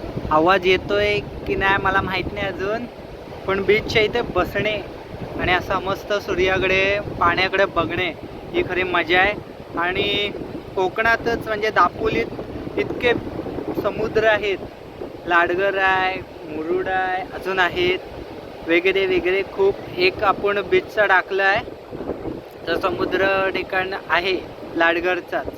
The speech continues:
तो जाऊन बघा, भारी व्हिडिओ आहे. आवाज येतोय असला तर चांगलाच भारी, नाही तर मी बाहेर नाही टाकेन. मी तुम्हाला बीचचं दाखवतो जरा. बघा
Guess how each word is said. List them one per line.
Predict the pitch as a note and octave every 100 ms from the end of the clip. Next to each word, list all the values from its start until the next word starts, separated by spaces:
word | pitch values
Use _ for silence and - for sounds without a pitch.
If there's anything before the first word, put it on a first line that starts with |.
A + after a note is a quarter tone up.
| - - - - - - - -
तो | F#3
जाऊन | F#3 F#3+ -
बघा, | F#3 F#3 G3+ G#3+ - - -
भारी | E3 F3 F#3+
व्हिडिओ | F#3+ F3+ F#3
आहे. | G3 G3+ - - - - - - - - - -
आवाज | E3 F#3 G#3+ G#3
येतोय | F#3 F3+ G#3+ A3 A3 A3 A3 - - - - -
असला | E3 G3 F#3+
तर | F#3+
चांगलाच | F#3+ F3+ F#3 G3+ G3
भारी, | F3+ F3 F3+ G#3
नाही | - - - E3+
तर | F3+
मी | F#3 F#3+ - - -
बाहेर | D#3+ E3+ F3
नाही | F3+
टाकेन. | F3+ F3 F#3+ G#3 - - - - - - - - - - - - - - - - - - - - - - -
मी | F#3
तुम्हाला | F#3+ F#3+ G3+ - - -
बीचचं | F#3 F#3+ - G3
दाखवतो | F3+ D#3 - F3 F3+
जरा. | E3 D#3+ D#3+ E3 E3+ E3+ E3+ E3+ D#3+ - - - - - - -
बघा | D3+ C#3+ D#3+ E3 D#3